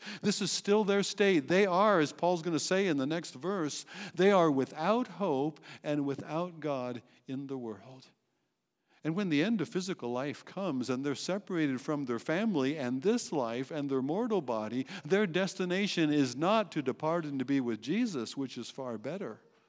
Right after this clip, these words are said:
Their destination is eternally separated from God, without hope and without God in the world, and they're all around us.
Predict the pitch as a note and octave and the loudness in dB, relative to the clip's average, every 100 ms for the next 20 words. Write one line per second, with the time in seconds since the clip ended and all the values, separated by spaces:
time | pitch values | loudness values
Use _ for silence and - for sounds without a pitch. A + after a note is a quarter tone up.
0 | _ _ _ _ - - A#2+ C#3+ C#3+ C#3+ | _ _ _ _ -20 -20 -6 -4 0 -2
1 | - C3+ C3 C3 C#3 B2 A#2+ A#2 G#2+ - | -2 -2 -2 -2 -4 -4 -4 -4 -8 -12
2 | - G#3+ C4 F#3+ A2+ F#2+ F#2 - _ - | -6 -2 0 0 -2 -4 -8 -16 _ -14
3 | - E3+ E3 D#3 B2+ B2 A2+ G#2+ G#2+ G#2+ | -8 -6 -6 -8 -10 -8 -6 -6 -8 -16
4 | - - B2+ A#2 G#2+ G2 A2+ B2 - _ | -20 -16 -10 -6 -6 -6 -10 -20 -20 _
5 | _ _ _ _ _ _ _ _ _ _ | _ _ _ _ _ _ _ _ _ _
6 | _ _ _ _ _ _ - A#2+ A2+ A#2+ | _ _ _ _ _ _ -12 -8 -4 -4
7 | C#3+ B2 C#3 G2+ - F#3 A#2+ A2 C3+ C3 | -4 -6 -8 -8 -12 -14 -10 -8 -4 -4
8 | C3 A#2+ G#2+ B2 A#2+ A#2+ A2+ G#2 A#2+ A#2+ | -6 -8 -8 -6 -4 -2 -2 -2 -2 0
9 | A#2 A#2+ C#3 B2+ G#2+ G#2 G#2+ - | 0 0 -2 -4 -8 -12 -12 -14